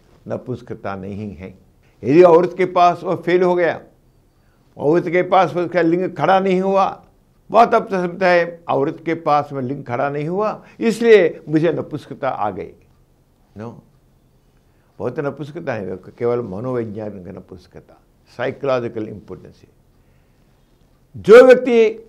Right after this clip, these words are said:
हस्तमैथुन कर सकता है और औरत के पास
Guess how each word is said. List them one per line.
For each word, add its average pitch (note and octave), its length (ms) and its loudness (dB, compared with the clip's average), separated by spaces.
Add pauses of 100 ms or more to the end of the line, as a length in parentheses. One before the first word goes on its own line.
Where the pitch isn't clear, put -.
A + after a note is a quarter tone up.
(100)
हस्तमैथुन G3 760 0
कर F3+ 240 2
सकता G#3+ 380 0
है A#2 340 -2 (380)
और F3 160 4
औरत G#3 360 6
के G3+ 220 -2 (260)
पास F3 440 0